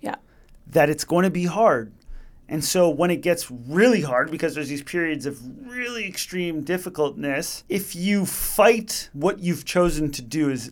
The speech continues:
Speaker 2: as your career path, and the acknowledgement that it's supposed to be
Speaker 1: Y-,
Speaker 2: hard.
Speaker 1: yeah, exactly.
Speaker 2: Once you acknowledge that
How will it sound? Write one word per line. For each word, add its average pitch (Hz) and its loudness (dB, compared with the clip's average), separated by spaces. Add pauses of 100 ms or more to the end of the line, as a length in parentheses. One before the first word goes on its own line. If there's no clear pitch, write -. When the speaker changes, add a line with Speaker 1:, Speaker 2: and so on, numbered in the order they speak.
Speaker 2:
as 135 -4
your 131 -2 (140)
career 135 -4
path, 110 -10
and 175 6
the 165 2 (400)
acknowledgement 139 4
that 160 4
it's 160 -2
supposed - 4
to 151 -6
be 143 0
Speaker 1:
Y-, 123 0
Speaker 2:
hard. 113 4
Speaker 1:
yeah, 185 6
exactly. 165 4
Speaker 2:
Once 220 2
you 294 2
acknowledge 160 4
that 151 -6